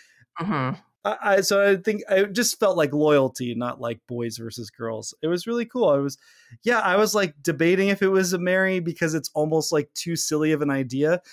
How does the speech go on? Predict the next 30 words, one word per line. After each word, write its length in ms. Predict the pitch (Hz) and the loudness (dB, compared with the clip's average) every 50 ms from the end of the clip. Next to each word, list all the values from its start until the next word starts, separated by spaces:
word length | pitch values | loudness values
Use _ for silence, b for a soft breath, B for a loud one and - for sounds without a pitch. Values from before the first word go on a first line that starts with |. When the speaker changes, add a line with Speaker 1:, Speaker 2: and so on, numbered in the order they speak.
| B B B | B B B
Speaker 2:
But 100 | - 190 | -6 -4
I 80 | 185 190 | -4 -2
think 180 | 190 220 220 | -4 -2 -2
that's 240 | - 220 - - - | -2 -2 -2 -2 -2
why 200 | 170 185 185 180 | 0 0 2 2
it's 180 | 165 160 - - | 0 0 -2 -6
great. 400 | - - - 160 180 165 151 - - | -6 -4 -2 0 0 0 0 -2 -4
It's 180 | 151 143 - | -6 -6 -6
so 280 | - - - 180 196 208 | -4 -2 0 2 2 2
entertaining, 600 | 208 202 196 185 170 - 180 175 170 165 170 165 | 2 0 0 -2 -2 0 -2 0 0 0 -2 -2
and 100 | 160 151 | -2 -4
it's 120 | 147 - | -4 -2
like, 180 | - 147 135 - b b b b b b | -2 -2 -4 -4 b b b b b b
this 180 | - 233 220 - | -2 0 0 2
should 380 | - - - - - 190 190 | 0 0 0 2 2 2 4
have 160 | 233 247 202 | 2 0 0
been 220 | 185 247 254 254 262 | 0 0 0 2 2
an 100 | 262 254 | 2 2
episode 580 | 247 247 - 233 208 - 247 247 254 254 233 | 0 0 0 -2 -2 0 0 0 0 -2 -4
in 220 | - - 196 208 214 | -2 0 0 0 2
the 120 | 220 220 208 | 0 0 0
original 360 | 214 220 202 196 220 220 202 | 0 -2 -2 -2 -2 -2 -2
series. 680 | - - 214 208 220 226 233 240 240 220 208 - - _ _ _ _ _ _ | -2 -4 -4 -4 -4 -4 -4 -6 -8 -10 -12 -14 -16 _ _ _ _ _ _
This 220 | - 208 190 - - - | -2 -2 -2 -2 -4 -4
Speaker 1:
Yeah, 180 | 165 175 165 139 | -2 -2 0 2
I'm 60 | 208 | 4
Speaker 2:
one 80 | 240 - | 4 4
hundred 140 | - 165 214 | 4 4 2
percent 80 | 220 - - 220 180 147 | 4 4 4 2 4 2
Speaker 1:
shocked 320 | 156 170 175 - - - | 2 0 -2 -4 -4 -6